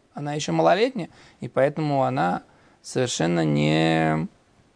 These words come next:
не является его полноценной женой. Так как же она, э, передает ему наследство? Дело в том, что по Торе наследство — это прям такая серьезная сугия, да, мы до Баба Басры еще не нашли,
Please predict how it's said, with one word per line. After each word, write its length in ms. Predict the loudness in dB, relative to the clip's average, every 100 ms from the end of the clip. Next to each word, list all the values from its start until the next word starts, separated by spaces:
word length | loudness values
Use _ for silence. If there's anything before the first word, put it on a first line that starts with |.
| _ _ _ -4
не 120 | 0
является 320 | 4 4 2
его 60 | 0
полноценной 440 | 0 0 0 -2
женой. 220 | -2 -2
Так 120 | -4 4
как 180 | 4
же 80 | 6
она, 360 | 0 0 -2 -4
э, 520 | -8 -6 -2 -2 -4 0
передает 340 | 2 2 0
ему 120 | 0
наследство? 480 | 0 -2 -8 -12 -18 -20 _ -20 -20 _
Дело 60 | -2
в 20 |
том, 80 | -2
что 120 | 2
по 120 | 2 4
Торе 340 | 6 6 2
наследство — 440 | -4 -2 -2 0 -4
это 100 | -2
прям 180 | -2 -2
такая 280 | -2 -2
серьезная 440 | 0 2 2 2 0
сугия, 500 | -2 0 4 4 4
да, 160 | -4
мы 140 | -8 -8 -4
до 80 | 0
Баба 180 | 2 4
Басры 280 | 4 2 -4
еще 160 | -2 0
не 80 |
нашли, 400 | 0 0 0 -2